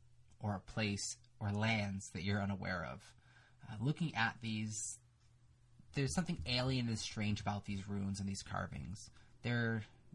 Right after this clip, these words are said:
nothing of sorts of the magic that you have ever come across. And as you sort of let your hands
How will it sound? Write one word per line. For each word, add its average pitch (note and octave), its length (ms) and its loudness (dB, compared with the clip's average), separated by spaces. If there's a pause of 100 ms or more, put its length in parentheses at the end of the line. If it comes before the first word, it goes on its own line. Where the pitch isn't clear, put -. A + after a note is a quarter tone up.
(180)
nothing A#2+ 640 0
of - 80 -8
sorts G2+ 280 -4
of G2 80 -6
the G#2 60 0
magic G2 340 -2
that G2+ 120 -2
you G2+ 220 2
have G2+ 160 0
ever F#2+ 240 -4
come F#2+ 140 -2
across. F#2+ 580 -6 (880)
And G2 560 0 (1400)
as C3+ 360 6
you C3+ 160 2 (320)
sort B2 300 -2
of A2+ 120 -6
let A2+ 200 -2
your A#2 100 -4
hands A2+ 580 0